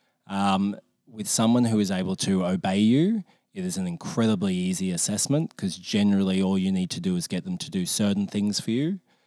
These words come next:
um, and just feel how strong they are. Something to be mindful of, um,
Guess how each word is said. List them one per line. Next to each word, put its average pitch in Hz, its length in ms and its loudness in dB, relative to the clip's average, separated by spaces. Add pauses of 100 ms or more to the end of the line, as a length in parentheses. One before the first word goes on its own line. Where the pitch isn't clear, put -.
(340)
um, 92 680 -2 (460)
and 98 240 -2
just - 220 -2
feel 90 340 -2
how 92 200 -4
strong 92 420 -4
they 87 160 -6
are. 80 460 -10 (520)
Something 113 340 0
to 98 100 -4
be 98 120 0
mindful 101 580 2
of, 151 480 0
um, 92 720 -4